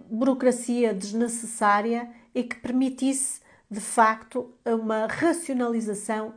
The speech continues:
e otimização dos recursos. Depois, acho que deveríamos ter tolerância zero às ilegalidades, incompetência e corrupção.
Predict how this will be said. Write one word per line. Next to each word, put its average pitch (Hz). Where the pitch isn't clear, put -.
e 220
otimização 220
dos 226
recursos. -
Depois, 294
acho 254
que 240
deveríamos 220
ter 190
tolerância 233
zero 185
às 240
ilegalidades, 214
incompetência 214
e 269
corrupção. 202